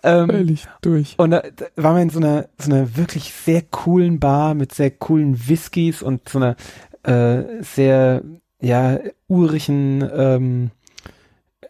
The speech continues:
Speaker 1: Barchefin oder Betreiberin, ich hab keine Ahnung. Ähm, und da stand halt so ein abgehalftertes Klavier an der Ecke, äh, oder in der Ecke, wo, was halt wirklich so Deko war im Endeffekt. Und wo sich dann der Steffen Hubert dran gesetzt hat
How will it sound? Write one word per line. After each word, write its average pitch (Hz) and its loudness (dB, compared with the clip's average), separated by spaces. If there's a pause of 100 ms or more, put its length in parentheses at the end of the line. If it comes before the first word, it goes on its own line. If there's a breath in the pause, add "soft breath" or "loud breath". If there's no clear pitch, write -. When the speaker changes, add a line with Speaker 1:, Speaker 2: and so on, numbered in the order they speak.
(260)
Speaker 1:
Barchefin 165 0
oder 107 0
Betreiberin, 135 -4
ich 127 -6
hab - -16
keine 127 -2
Ahnung. 151 -2 (580 loud breath)
Ähm, 135 2
und 139 2
da 123 2
stand 151 -2
halt 156 2
so 135 0
ein 131 -2
abgehalftertes 139 -2
Klavier 127 0
an 120 -2
der 110 -2
Ecke, 156 0 (540 soft breath)
äh, 117 2
oder 117 -2
in 131 0
der 127 2
Ecke, 147 0
wo, 123 -8
was 127 -2
halt 127 0
wirklich 143 -6
so 131 0 (200)
Deko 143 0
war 98 2
im 98 -4
Endeffekt. 107 -2 (640 soft breath)
Und 143 2 (100)
wo 135 0
sich 160 -4
dann 156 0 (280)
der 147 2
Steffen 156 -2
Hubert 190 2 (100)
dran 175 2
gesetzt 120 0
hat 147 -2